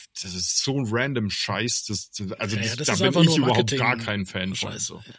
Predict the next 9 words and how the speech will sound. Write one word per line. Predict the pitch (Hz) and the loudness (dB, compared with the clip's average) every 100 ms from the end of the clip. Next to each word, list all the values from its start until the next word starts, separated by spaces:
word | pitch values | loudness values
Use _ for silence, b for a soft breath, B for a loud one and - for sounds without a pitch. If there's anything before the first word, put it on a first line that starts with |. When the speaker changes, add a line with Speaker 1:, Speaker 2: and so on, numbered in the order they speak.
| _ | _
Speaker 2:
Ja. | 107 104 | -12 -10
Speaker 1:
Ja. | - - - _ _ _ _ _ _ _ _ | -8 -10 -10 _ _ _ _ _ _ _ _
Ähm, | - 95 92 90 | -4 0 0 -2
genau, | 117 110 92 | -2 -2 0
aber | 107 113 | 2 4
ja, | 135 104 - _ | 4 2 -6 _
das | 113 - | 0 0
ist | 120 - | 0 0
also | 113 117 | 2 2